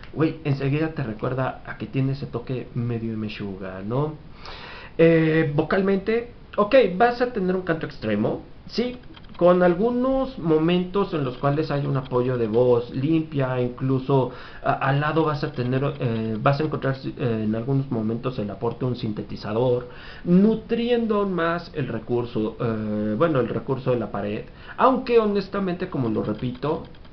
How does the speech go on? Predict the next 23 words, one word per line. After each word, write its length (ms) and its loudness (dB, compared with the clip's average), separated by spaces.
creo 280 4
que 140 -2
la, 800 0
el 120 -2
recurso 680 0
aquí 560 -4
más 360 0
presente 800 -4
van 360 2
a 60 0
ser 180 -2
la, 240 -2
eh, 200 -2
va 60 2
a 40 -2
ser 180 0
el 100 0
aporte 380 -4
de 60 -2
las 160 -8
cuerdas, 680 -4
y 220 4
honestamente 1300 0